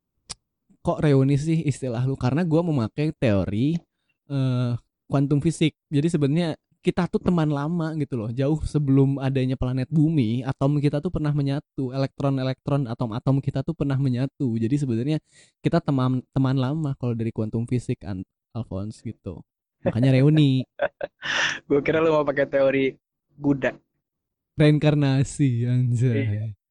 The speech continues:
Speaker 1: Tapi
Speaker 2: Kita adalah kekasih di kehidupan yang sebelumnya.
Speaker 1: Ah. Enggak. Kalau, kalau emang gua sama Alphonse dari sisi Buddha ya,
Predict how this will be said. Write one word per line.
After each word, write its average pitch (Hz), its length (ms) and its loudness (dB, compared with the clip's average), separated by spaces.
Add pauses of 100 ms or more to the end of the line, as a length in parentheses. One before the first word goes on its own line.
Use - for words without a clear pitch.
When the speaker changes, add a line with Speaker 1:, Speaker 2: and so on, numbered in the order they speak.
(440)
Speaker 1:
Tapi 202 180 4
Speaker 2:
Kita 143 240 2
adalah 127 400 0
kekasih 143 600 -2
di 139 120 0
kehidupan 135 560 0
yang 127 160 -2
sebelumnya. 123 640 -2 (160)
Speaker 1:
Ah. 427 160 -4 (1900)
Enggak. 131 560 -2 (1500)
Kalau, 165 460 2
kalau 175 180 0
emang 170 380 2
gua 156 340 2
sama 143 320 0
Alphonse 135 600 -2
dari 123 500 2
sisi - 240 -2
Buddha 127 240 0
ya, 107 220 -2